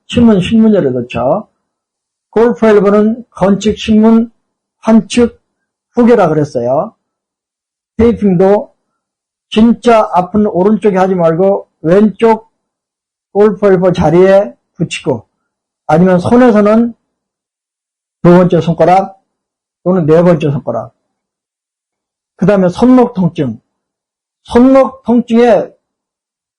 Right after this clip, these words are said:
이 테이핑을 해줘도 침을 안 놓으면 환자가 잊어버려요. 그러면 손목은 화주 수천이에요.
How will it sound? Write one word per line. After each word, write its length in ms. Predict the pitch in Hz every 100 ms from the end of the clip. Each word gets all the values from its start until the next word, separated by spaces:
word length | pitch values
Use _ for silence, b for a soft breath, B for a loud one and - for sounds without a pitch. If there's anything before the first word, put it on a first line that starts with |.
| _ _
이 220 | 180 196 -
테이핑을 460 | 220 233 233 202
해줘도 420 | 180 202 190 160
침을 300 | 156 226 240
안 180 | 156 156
놓으면 640 | 190 185 160 185 170 120 - _ _ _ _ _ _ _ _ _
환자가 840 | - 220 214 170 170 165 123 170 _ _ _ _ _ 170
잊어버려요. 960 | 170 214 196 170 135 123 143 220 - _ _ _ _ _
그러면 320 | 226 240 214
손목은 760 | - 262 262 262 262 185 127 _ _ _ _ _ _ _ _ _ _ _
화주 480 | - - 220 247 233
수천이에요. 680 | - 220 214 196 147 110 98